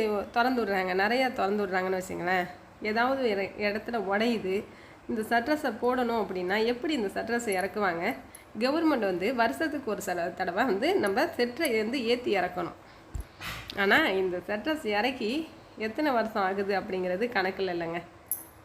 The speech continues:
நமக்காக அந்த காலத்துல நிறைய பயனுள்ள ஒரு விவ-,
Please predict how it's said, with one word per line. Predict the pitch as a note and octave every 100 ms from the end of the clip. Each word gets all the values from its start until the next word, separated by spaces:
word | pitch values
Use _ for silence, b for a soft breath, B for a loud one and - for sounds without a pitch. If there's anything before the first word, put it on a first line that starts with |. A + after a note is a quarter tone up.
| - - _ - - - - - - -
நமக்காக | A#3 A#3+ A#3 G3 F#3+ G3+
அந்த | A#3 G#3+ G#3+
காலத்துல | A3 A3 A3 G3+ F#3+ A3+ A3+
நிறைய | G#3+ A3+ C#4+ D4+ C#4+ G#3+ F#3+ G3
பயனுள்ள | - B3 C#4 C4+ B3+ A#3
ஒரு | G#3 F#3+
விவ-, | F#3 G#3 -